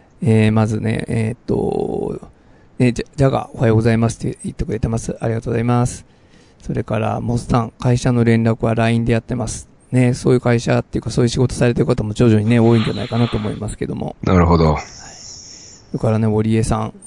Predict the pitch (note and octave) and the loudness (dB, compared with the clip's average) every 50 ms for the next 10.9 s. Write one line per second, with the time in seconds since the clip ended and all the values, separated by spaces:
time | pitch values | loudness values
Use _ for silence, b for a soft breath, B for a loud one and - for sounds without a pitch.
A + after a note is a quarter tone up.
0 | G2+ - _ - B2+ B2+ C#3 C#3 B2+ - C3 B2 A#2+ A#2+ - - - C3 B2 - | -20 -20 _ -6 -4 -2 0 0 -2 -2 -2 -4 -4 -6 -6 -4 -2 0 2 2
1 | C3 A#2+ - - - - - - - - - C3 B2+ A#2 A2+ A2+ A2+ A2+ B2 C3 | 0 0 0 -4 -8 -8 -8 -8 -8 -4 0 0 2 2 2 2 2 4 4 4
2 | C3 A#2 A2+ A2 A2 A2 - - B2 A#2+ - - B2 A#2 B2+ - - B2+ A#2+ - | 4 4 2 2 0 -2 -2 0 0 2 2 2 2 2 0 0 -2 -4 -4 -4
3 | - - C3+ A#2+ A#2 A#2+ A#2+ A#2 A#2+ A#2 - C3 B2 A#2+ A#2+ A#2+ B2 A#2+ B2 - | -4 -2 -2 0 2 2 2 2 0 0 0 0 0 0 2 2 0 0 -2 -4
4 | - C3 A2+ - - - A#2+ A2+ A2+ A2 - - B2+ A2+ A2+ A2 - - - - | -6 -6 -6 -6 -4 -2 -2 -2 -2 -2 -4 -4 -4 -4 -4 -6 -8 -10 -12 -12
5 | - - C3+ C3+ B2 B2 C3 - - B2 A#2 A2 A2 - - - - C3+ C#3+ D3 | -12 -10 -6 -2 -2 -2 -2 -2 -2 -2 -4 -4 -6 -10 -10 -4 0 2 2 2
6 | - - B B B B - C3+ A#2+ A#2 A2 C#3 B2+ A#2+ A2 G2 F2+ E2+ F2 - | 2 0 B B B B -8 -6 -4 0 2 4 6 6 8 6 6 4 2 -2
7 | - A2 - - - - - - - - - F#3+ E3 - - - A#3 A#3 G#3 - | -2 0 0 0 0 -2 -6 -8 -6 -2 0 0 0 2 2 4 4 6 6 4
8 | C3 B2+ B2 - C3 C3 D3+ - E3 D3 C#3+ C3+ C3+ C#3 - G#2 F#2+ G#2 A2+ A2 | 2 2 0 0 2 2 2 0 -2 -4 -2 0 0 0 0 0 -2 -2 -2 -2
9 | G#2+ - - - A2+ A2 - - - - - A#2 A2+ - - A#2+ A#2 A#2 - - | -4 -4 -4 -4 -4 -4 -4 -8 -12 -8 -8 -8 -6 -6 -8 -8 -8 -8 -8 -8
10 | - - - - - - - - - C3+ A#2 G2+ - G#2 F#2+ D#2+ C#2+ B1+ | -8 -8 -8 -10 -10 -6 -4 -2 2 4 4 4 6 6 4 4 4 0